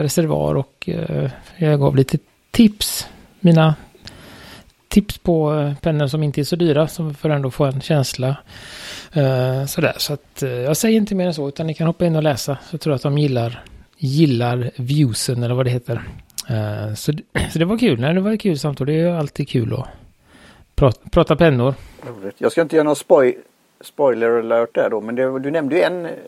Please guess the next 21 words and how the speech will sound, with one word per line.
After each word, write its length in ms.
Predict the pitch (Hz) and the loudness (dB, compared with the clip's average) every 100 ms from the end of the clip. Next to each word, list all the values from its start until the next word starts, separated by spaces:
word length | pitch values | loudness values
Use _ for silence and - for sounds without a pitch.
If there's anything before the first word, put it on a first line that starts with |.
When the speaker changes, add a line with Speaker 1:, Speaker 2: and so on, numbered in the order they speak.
| - _ _ - | -20 _ _ 0
Speaker 2:
penna 260 | 175 156 | 2 4
där 140 | 147 104 | 4 2
som 120 | 120 | 2
jag 80 | 117 | -2
tror 140 | 123 | -2
definitivt 500 | 113 117 127 117 107 | 0 0 -2 -4 -4
skulle 200 | 135 151 | -4 -8
kunna 160 | 143 156 | -4 -2
passa 400 | 156 151 - 113 | 2 2 4 0
på 280 | - 110 113 - - - - - - | 2 0 0 -6 -20 -20 -20 -16 0
när 160 | 120 | 0
kunskapsgruppen 960 | 117 160 135 117 101 - 120 101 - 104 | 4 4 4 2 0 0 -2 0 0 -2
har 260 | 117 101 | 2 2
sina 280 | 95 104 95 | 2 -4 -6
kurser 580 | - 202 - - 170 262 - | 0 -2 0 0 2 0 -8
som 180 | 143 139 | -4 -2
de 120 | 135 | 2
är 160 | 131 | 2
då 280 | 113 98 82 85 _ | 2 2 0 -6 _
duktiga 360 | - - 92 73 | -6 -2 -2 0
på. 220 | - | -2